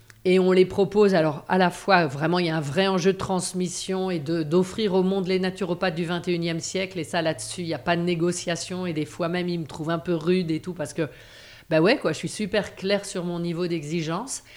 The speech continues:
Et à côté de ça, je leur dis, mais mon engagement, mon désir, c'est aussi que les élèves vivent, euh, un parcours initiatique. C'est une initiation.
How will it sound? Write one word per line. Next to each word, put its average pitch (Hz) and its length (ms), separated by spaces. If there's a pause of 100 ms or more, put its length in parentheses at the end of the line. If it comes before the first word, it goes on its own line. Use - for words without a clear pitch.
(360)
Et 180 140
à 175 60
côté 165 240
de 151 80
ça, 202 160
je 208 100
leur 160 180
dis, 156 200
mais 151 500 (240)
mon 175 220
engagement, 185 800
mon 202 160
désir, 170 560 (400)
c'est - 160
aussi 170 240
que 220 80
les 165 240
élèves 175 260
vivent, 175 480
euh, 165 420
un 185 140
parcours 180 420
initiatique. 190 680
C'est - 440
une 226 160
initiation. 202 840